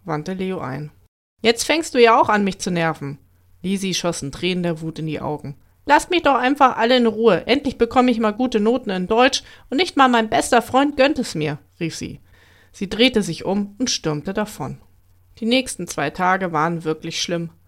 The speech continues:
Noch nie in ihrem ganzen Leben hatte Lisi sich mit Leo gestritten. Und sie kannten sich wirklich schon sehr, sehr lange. Seit Lisis ersten Tag im Kindergarten waren sie unzertrennlich. Aber nach ihrem Streit am Montag in der Pause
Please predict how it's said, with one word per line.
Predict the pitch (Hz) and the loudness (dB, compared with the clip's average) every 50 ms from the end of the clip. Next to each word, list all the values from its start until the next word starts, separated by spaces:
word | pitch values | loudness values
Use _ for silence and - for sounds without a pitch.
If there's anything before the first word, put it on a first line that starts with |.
| _ _ _ _ | _ _ _ _
Noch | - 214 214 196 | -4 -2 -2 0
nie | 208 240 262 269 262 | 2 2 4 4 2
in | 233 202 | 2 0
ihrem | 220 220 202 202 | 0 -2 -2 0
ganzen | 202 202 208 226 233 - - 214 | 0 2 2 2 0 -4 -4 -4
Leben | 196 185 190 190 190 196 190 185 | -4 -2 -2 -2 -2 -2 -2 -2
hatte | 190 190 - 202 | -2 -4 -4 -6
Lisi | 180 190 202 208 202 214 202 | -6 -4 -4 -4 -4 -4 -6
sich | 196 175 170 - - | -6 -6 -8 -6 -4
mit | 220 220 214 | -6 -4 -2
Leo | 180 170 170 165 165 | -2 -2 -2 -4 -4
gestritten. | - 170 - - - 202 170 165 - - 175 - _ _ _ _ _ _ _ _ _ _ | -6 -6 -8 -8 -6 -6 -8 -8 -8 -10 -14 -14 _ _ _ _ _ _ _ _ _ _
Und | - 220 214 | -4 -4 -2
sie | 226 247 247 | -2 -2 -2
kannten | - 262 254 262 262 277 262 | 0 2 2 2 2 0 0
sich | 233 220 214 214 | 0 0 -2 0
wirklich | 208 214 220 214 185 170 | -2 -4 -4 -4 -6 -8
schon | - 170 160 160 160 160 | -6 -6 -6 -6 -6 -8
sehr, | 165 175 190 196 202 208 202 190 | -6 -4 -2 0 0 0 0 -2
sehr | 190 190 175 180 180 | -2 -2 -2 -2 -2
lange. | 175 165 160 156 156 156 160 165 - _ _ _ _ _ _ _ _ _ _ _ _ | -2 -2 -4 -4 -6 -8 -8 -10 -12 _ _ _ _ _ _ _ _ _ _ _ _
Seit | - 208 214 208 | -6 -6 -4 -2
Lisis | 233 247 262 254 247 233 220 220 | -2 0 0 0 -2 -4 -6 -6
ersten | - - 208 240 240 - - 196 | -4 0 0 0 0 -2 -6 -8
Tag | 202 208 202 196 196 - | -6 -2 -2 -2 -2 -4
im | 175 185 - | -8 -8 -4
Kindergarten | - 226 214 202 190 175 175 175 180 175 - 175 180 - - _ - | -2 -2 0 -2 -2 -2 -2 -4 -4 -4 -6 -10 -12 -12 -16 _ -4
waren | - 190 226 240 247 247 247 | 0 2 2 2 2 2 0
sie | 247 247 226 | 0 -2 -4
unzertrennlich. | - 185 175 - - 233 226 226 - - 156 160 156 165 160 156 151 - - _ _ _ _ _ _ _ _ _ _ _ _ _ | -4 -6 -6 -4 -2 -2 -2 -4 -4 -6 -6 -6 -6 -8 -10 -12 -12 -14 -18 _ _ _ _ _ _ _ _ _ _ _ _ _
Aber | - 180 170 185 185 | -4 -2 0 0 0
nach | 190 185 190 | 0 -2 -2
ihrem | 202 220 220 208 | -2 -2 0 0
Streit | 208 - - - 202 208 214 214 | -2 -4 -2 0 0 0 0 -2
am | 185 190 | -4 -4
Montag | 185 190 196 208 220 214 226 202 196 - | -4 -4 -2 -4 -4 -2 -4 -4 -4 -4
in | 185 185 | -6 -6
der | 180 170 | -6 -6
Pause | 170 - - 185 196 202 202 202 202 202 | -6 -2 -2 0 0 0 -2 -4 -4 -6